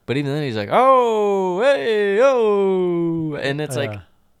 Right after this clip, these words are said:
Speaker 1: that was insane. They just came down, had a counterattack goal, and won the game.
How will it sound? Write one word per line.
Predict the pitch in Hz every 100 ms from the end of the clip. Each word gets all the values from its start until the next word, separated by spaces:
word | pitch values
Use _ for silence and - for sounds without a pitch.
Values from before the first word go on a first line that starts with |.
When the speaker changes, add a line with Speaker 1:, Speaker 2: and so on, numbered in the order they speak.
| _ _ _
Speaker 1:
that | 214
was | 208 208 190
insane. | 190 - 214 208 202
They | 180
just | 190 175
came | 196 185
down, | 180 190
had | 180 170
a |
counterattack | 170 165 165 160 165
goal, | 175 170
and | 160
won | 165
the |
game. | 165 170